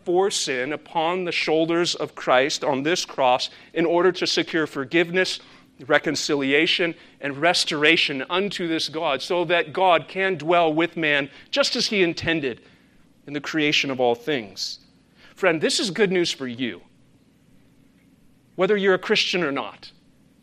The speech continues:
This is good news for you, because the promise is extended to any who would repent of sin and believe in the provision of Christ for sinners.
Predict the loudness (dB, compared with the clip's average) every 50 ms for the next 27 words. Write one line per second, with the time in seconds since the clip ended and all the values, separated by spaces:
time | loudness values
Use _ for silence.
0 | _ _ -4 -2 0 0 0 0 -2 -4 -2 0 0 0 0 0 -2 -2 -2 -2
1 | -4 -6 -10 -10 -8 -6 -4 -4 -4 -2 -2 -2 -2 -4 -6 -16 _ _ _ _
2 | _ _ _ _ -12 -6 0 0 0 2 0 -4 -6 -6 -8 -6 -4 -2 -2 0
3 | 0 0 2 0 0 0 0 0 0 0 2 2 2 4 2 2 0 0 -4 -4
4 | -4 -6 -6 _ 2 4 4 6 6 4 2 0 -4 -4 0 2 2 4 4 2
5 | -4 -4 -4 -4 -2 0 0 0 0 -2 -2 -2 -2 -2 -2 -2 -4 -4 -6 -8
6 | -10 -14 -20 -12 -8 -8 -6 -2 0 0 0 2 2 2 2 2 2 2 0 -2
7 | -4 -6 -4 -2 -2 -2 -2 -4 -4 0 0 0 0 0 -2 -2 -4 -6 -4 -2
8 | 0 0 0 0 -4 -10 -10 -10 -8 -6 -6 -6 -6 -8 -8 -12 -14 -16 -16